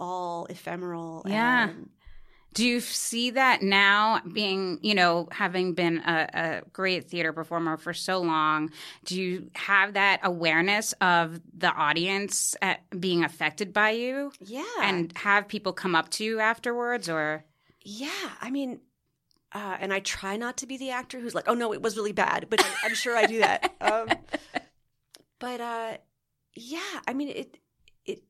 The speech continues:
Speaker 1: it is, that's what you live for. Those
Speaker 2: Mm.
Speaker 1: moments in the theater where it's totally silent and everybody's together.
Speaker 2: Yeah.
Speaker 1: That kind of one humanity that
Speaker 2: Mm-hmm.
Speaker 1: Arthur Miller
Speaker 2: Mm-hmm.
Speaker 1: described
Speaker 2: For the,
Speaker 1: and
Speaker 2: that moment, that
Speaker 1: Yeah.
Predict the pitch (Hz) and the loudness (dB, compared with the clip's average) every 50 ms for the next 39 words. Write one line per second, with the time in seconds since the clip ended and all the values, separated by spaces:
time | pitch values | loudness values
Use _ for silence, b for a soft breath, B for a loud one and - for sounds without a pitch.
0 | _ - 254 233 262 285 285 240 - - - - _ _ _ _ _ _ _ _ | _ -12 -10 -8 -6 -6 -4 -4 -4 -4 -6 -8 _ _ _ _ _ _ _ _
1 | _ _ _ _ - 240 254 254 - - 269 240 - 240 247 240 220 240 302 320 | _ _ _ _ -8 -8 -6 -8 -8 -8 -8 -10 -8 -10 -10 -6 -4 -4 -4 -6
2 | - - - 240 202 185 165 170 214 214 208 196 185 175 170 170 202 214 226 240 | -8 -14 -14 -10 -8 -6 -4 0 0 2 2 2 2 0 0 0 -2 -4 -4 -6
3 | 233 240 - 240 220 202 196 196 - 196 196 196 208 208 208 190 196 190 190 190 | -8 -8 -8 -8 -6 -8 -8 -8 -8 -8 -6 -6 -6 -8 -8 -8 -8 -6 -6 -6
4 | 185 185 185 b b b b b b b b b _ - 208 196 - - - - | -6 -8 -10 b b b b b b b b b _ -10 -8 -6 -6 -6 -8 -10
5 | 214 226 214 214 220 220 220 208 - - 247 240 247 247 240 226 202 185 - - | -6 -4 -4 -4 -4 -4 -6 -6 -4 -4 -4 -4 -6 -6 -6 -6 -8 -8 -8 -10
6 | 208 - - 202 190 220 226 202 214 208 208 202 202 196 190 190 - - - - | -10 -8 -8 -8 -8 -8 -8 -6 -8 -8 -6 -8 -10 -8 -8 -6 -6 -8 -8 -10
7 | _ _ _ _ _ _ _ _ _ - - _ _ _ - - 214 196 220 214 | _ _ _ _ _ _ _ _ _ -20 -20 _ _ _ -10 -10 -10 -6 -4 -2
8 | 226 240 240 196 170 160 156 - - - 185 185 180 170 175 175 175 - - 185 | -2 0 0 0 -2 -2 -4 -6 -4 -2 0 0 2 2 0 -2 -4 -8 -10 -10
9 | 175 165 170 165 175 185 190 190 190 190 214 196 196 202 220 214 190 240 254 254 | -10 -10 -10 -8 -6 -6 -6 -8 -10 -10 -8 -6 -4 -2 0 2 4 4 4 4
10 | 254 269 277 294 277 - 185 175 190 220 - - 226 220 220 226 247 233 - - | 4 4 4 2 2 0 -4 -6 -4 -2 -2 -2 -2 -2 -2 -2 -4 -6 -8 -10
11 | - 165 165 170 214 190 196 196 196 196 165 165 185 190 185 - - 180 180 180 | -10 -6 -2 0 2 4 6 6 6 6 4 4 4 4 4 4 2 0 0 0
12 | 170 165 165 165 156 - - 156 165 165 339 320 233 180 | 0 0 -2 -2 -4 -4 0 2 2 2 2 0 -2 -4